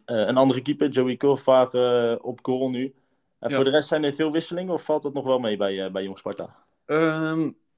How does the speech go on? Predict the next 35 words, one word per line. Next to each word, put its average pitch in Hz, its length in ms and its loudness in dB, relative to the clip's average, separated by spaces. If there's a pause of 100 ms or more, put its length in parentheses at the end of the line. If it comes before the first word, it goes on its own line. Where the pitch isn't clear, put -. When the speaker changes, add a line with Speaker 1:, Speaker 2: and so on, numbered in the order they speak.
(120)
Speaker 2:
ik 135 140 -8
denk 165 120 -2
dat 175 140 0
er 156 60 -14
wel 165 200 4
een 147 80 0
best 165 140 2
wel 214 100 -2
groot 185 220 0
gedeelte 147 400 2
is, - 180 -6
is - 180 -12
gebleven 139 640 2
ten 117 140 -2
opzichte 120 300 -6
van 113 120 -12
vorig 110 220 -4
seizoen. 110 340 -18 (540)
Ehm, 113 880 -2 (760)
eh, 117 380 0 (100)
kijk, 123 180 2
we, 131 180 0
vooral 139 380 4
voorin, 156 520 0
ehm, 143 720 -2
is 135 140 -6
er 143 80 -2
veel, 143 400 2
veel 143 240 0
weggegaan. 143 500 -6 (880)
Nou 107 280 0
ja, 113 160 2
voorin, 120 480 -2
ja, 104 280 -2
veel. 101 400 -6